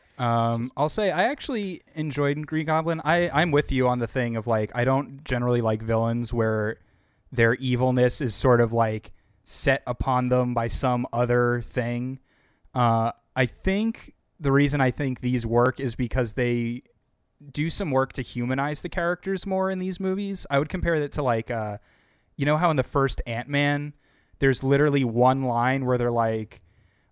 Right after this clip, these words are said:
"Oh, that dude's evil now because the shrink rays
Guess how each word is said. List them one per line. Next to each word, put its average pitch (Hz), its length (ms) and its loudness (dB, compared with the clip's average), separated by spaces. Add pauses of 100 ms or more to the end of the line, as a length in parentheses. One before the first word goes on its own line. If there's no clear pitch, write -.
"Oh, 170 300 4
that 165 240 2
dude's 180 500 0
evil 180 300 -4
now 143 340 4
because 147 600 0 (160)
the 151 120 0
shrink 202 420 -4
rays 147 500 2